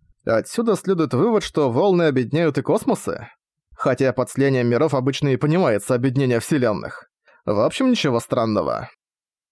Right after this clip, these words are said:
Такое чувство, будто это место еще дальше от дома, чем какой-нибудь параллельный мир.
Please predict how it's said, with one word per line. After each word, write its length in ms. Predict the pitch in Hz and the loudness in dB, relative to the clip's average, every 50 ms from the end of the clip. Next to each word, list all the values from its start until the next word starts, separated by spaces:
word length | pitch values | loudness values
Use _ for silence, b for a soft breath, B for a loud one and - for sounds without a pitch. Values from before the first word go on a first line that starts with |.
| _ _ | _ _
Такое 380 | _ - 107 - 135 147 147 139 | _ -6 -2 0 2 2 2 2
чувство, 380 | 131 - 196 196 - - 139 | 2 0 -2 -2 -2 -4 -2
будто 320 | 131 123 160 160 - - 151 | 0 0 -2 -2 -2 0 0
это 180 | 135 135 135 | 0 2 0
место 320 | 131 151 175 175 - - 143 | 0 2 0 -2 0 0 0
еще 320 | 131 127 117 - - 156 | 0 0 0 0 -2 0
дальше 360 | 139 135 139 127 117 - 131 | 0 0 0 0 0 0 -2
от 140 | 120 113 117 | -2 -2 -2
дома, 340 | 131 180 165 147 135 113 - - - _ _ | -2 0 0 0 0 0 -4 -8 -20 _ _
чем 260 | - - - - 202 | -12 -6 -2 -2 0
какой-нибудь 520 | - 139 - - 139 135 147 156 180 180 - | 0 -2 0 0 2 2 2 0 -2 -2 -2
параллельный 440 | 254 196 147 135 127 123 135 131 | 0 2 2 2 2 2 2 2
мир. 300 | 127 123 117 - - - | 2 0 0 -2 -2 -6